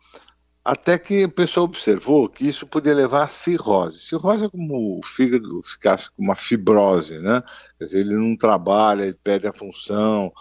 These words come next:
Então, as pessoas começaram a ficar preocupadas com a tal da, da, da gordura no fígado. E pra você ter uma ideia, assim,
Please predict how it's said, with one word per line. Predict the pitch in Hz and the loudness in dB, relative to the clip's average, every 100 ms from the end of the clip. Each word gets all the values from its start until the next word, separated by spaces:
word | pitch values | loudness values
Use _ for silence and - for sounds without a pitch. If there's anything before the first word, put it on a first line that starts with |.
| - _ _ | -20 _ _
Então, | - - 170 196 - - - | -8 -2 -2 -2 -12 -20 -6
as | 143 | -6
pessoas | - 151 - 156 | -4 -6 -4 -6
começaram | 190 170 - 156 | -4 -4 -2 -4
a | |
ficar | - 151 | -2 -4
preocupadas | - 160 - - 131 131 143 - | -2 -4 -6 -2 0 0 -2 -6
com | 143 | -6
a | |
tal | - 127 127 | 0 0 0
da, | 131 131 - 92 | 0 -2 -4 -4
da, | 98 85 - - | -4 -4 -6 -12
da | 87 101 | -4 0
gordura | 104 107 101 110 120 | 2 0 2 2 2
no | 135 | 0
fígado. | - 92 85 78 _ - - - - - | -4 -4 -4 -6 _ -20 -20 -20 -20 0
E | 139 | 0
pra | - - | 0 -6
você | 190 | -4
ter | 196 | -2
uma | 196 98 | 0 0
ideia, | 87 240 113 80 | 2 4 4 2
assim, | 85 80 - 95 | -4 -8 -8 -8